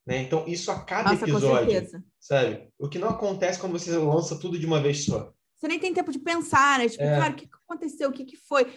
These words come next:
Speaker 2: Por exemplo, a estratégia da H B O, principalmente pra esse, pra essas séries de mistérios, são
Speaker 1: Sim.
Speaker 2: muito boa, é muito boa, porque você fica ali pensando, "Cara, quem foi que matou? Por que que
Speaker 1: Exato.
Speaker 2: fez isso?" E aí você tem esse tempo de discussão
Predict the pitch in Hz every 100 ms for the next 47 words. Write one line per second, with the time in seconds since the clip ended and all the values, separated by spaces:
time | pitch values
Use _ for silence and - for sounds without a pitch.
0 | - 240 269 254 233 233 285 311 277 240
1 | 220 185 185 214 214 185 208 208 185 185
2 | - 262 277 254 - 240 240 - _ -
3 | 214 214 208 226 208 196 202 208 208 208
4 | - 196 214 220 180 - - - 254 262
5 | 302 277 269 285 254 190 214 247 247 285
6 | 277 226 208 233 - _ _ - - 320
7 | 349 311 302 269 262 233 - 311 214 185
8 | 180 _ _ _ _ - 403 - 523 -
9 | 359 339 339 285 175 160 - 262 - 151
10 | 151 151 349 320 262 233 185 - - 202
11 | 262 247 285 277 302 294 - 285 339 330
12 | - 294 285 254 254 - 269 - 247 311